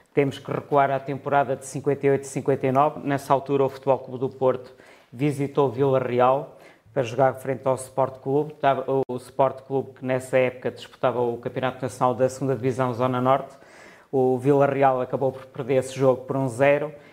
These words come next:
e o gol foi apontado por Virgílio, um internacional português que tinha a alcunha do Leão de Génova. Eh, nessa altura, de referir que, eh, os jogos da Taça de Portugal, ao contrário do que acontece hoje, em que apenas as meias finais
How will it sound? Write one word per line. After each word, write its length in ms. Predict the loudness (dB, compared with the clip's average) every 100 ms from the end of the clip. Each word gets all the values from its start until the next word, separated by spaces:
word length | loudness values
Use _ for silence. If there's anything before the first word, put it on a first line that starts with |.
| -20 -8
e 220 | 0 4
o 80 | 4
gol 260 | 4 4 2
foi 220 | -4 -4
apontado 580 | -4 -6 0 0 0 -4
por 100 | -6
Virgílio, 520 | -6 -2 0 0 0
um 80 | -2
internacional 580 | -2 -2 -4 0 2 2
português 580 | -2 -8 2 2 2
que 140 | -8 -6
tinha 240 | -2 0
a 20 |
alcunha 400 | 0 0 -2 0
do 200 | 2 2
Leão 260 | 4 4 2
de 100 | -2
Génova. 580 | 2 2 2 -2 -6 -8 -16 _ _ _ _ -20 -20 -20 -20 -20 2
Eh, 300 | 4 6 4
nessa 340 | 4 2 2 2
altura, 480 | 0 0 2 2 2
de 140 | 0
referir 460 | -4 -2 0 0 0
que, 120 | 2
eh, 260 | 4 4
os 540 | 4 4 4 2 0 6
jogos 280 | 6 6 0
da 100 | 0
Taça 280 | -2 -2
de 60 | -10
Portugal, 320 | -2 0 2
ao 60 | 0
contrário 380 | -2 -2 0 -2
do 80 | -6
que 100 | -8
acontece 460 | -4 -2 -2 2
hoje, 240 | 0 2 -4
em 80 |
que 400 | -2 2 2 2 0
apenas 440 | 0 2 2 2 -2
as 160 | -2
meias 320 | 2 2 2
finais 580 | 0 0 2 0 -2 -10